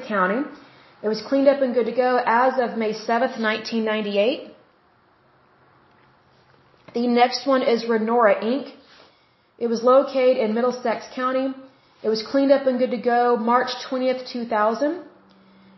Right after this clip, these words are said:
The next one is Ringwood Mines Landfill. It was located in Passaic County. It was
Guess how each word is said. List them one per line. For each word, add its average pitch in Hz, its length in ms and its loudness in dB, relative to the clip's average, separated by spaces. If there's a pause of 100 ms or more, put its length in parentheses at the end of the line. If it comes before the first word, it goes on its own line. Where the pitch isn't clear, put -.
(120)
The 240 120 -2
next 254 400 0
one 269 200 2
is 202 180 0
Ringwood 254 640 2
Mines 233 380 0
Landfill. 233 840 -2 (400)
It 226 100 0
was 233 160 2
located 254 540 2
in 226 180 -2
Passaic 247 760 -2
County. 254 420 -2 (920)
It 214 60 -4
was 202 120 -6